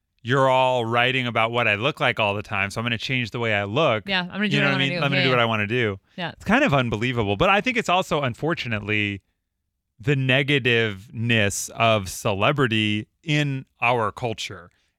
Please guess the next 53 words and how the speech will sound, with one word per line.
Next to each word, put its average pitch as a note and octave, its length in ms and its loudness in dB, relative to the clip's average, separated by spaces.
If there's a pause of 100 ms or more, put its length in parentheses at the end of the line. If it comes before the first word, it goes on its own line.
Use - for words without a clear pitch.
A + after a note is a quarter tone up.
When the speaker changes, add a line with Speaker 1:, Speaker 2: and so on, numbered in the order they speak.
Speaker 1:
in B2 100 -4
the B2+ 100 -2
way B2 160 2
we A2+ 180 -2
treat G3 260 -2
celebrities G#2+ 680 -4
and A#2+ 100 -10
the A2 60 -4
way B2 140 -2
we B2+ 200 -6
feel C3 320 -4
we B2+ 180 -2
have A2+ 220 2
access D3+ 540 0
to A#2+ 140 -6
them G2+ 240 2
in G2+ 120 0
some G#2+ 280 -4
u-, G2+ 240 -4
weird A2+ 320 0
way. G2 360 2
Speaker 2:
Or D#4+ 140 0
that C#4+ 100 -2
we C#4 100 -2
get D4+ 340 -2
a, G3 60 -10
like, A3 240 -2
that G#3 100 -4
they A#3 80 0
Speaker 1:
A B3 100 4
Speaker 2:
give A#3 120 0
a C4 40 -4
damn D3 280 4
about G3 160 2
Speaker 1:
say. G3+ 40 0
Speaker 2:
our F3+ 100 2
opinion. D3+ 540 -4
Speaker 1:
Yeah, F#3+ 300 4
it's D#3+ 100 -4
very B3 240 4
Speaker 2:
Right, F#3 40 4
Speaker 1:
odd, C#3+ 280 4
right? G3 80 2
Speaker 2:
right. C#3 240 2
Speaker 1:
Like, C3 160 2
our, D3+ 380 2
our D3+ 180 0
perception C#3+ 500 -4
of A#2 100 -6
celebrity, A2+ 520 -2
I G2 80 0
do A2 200 -4
think, A2 360 -4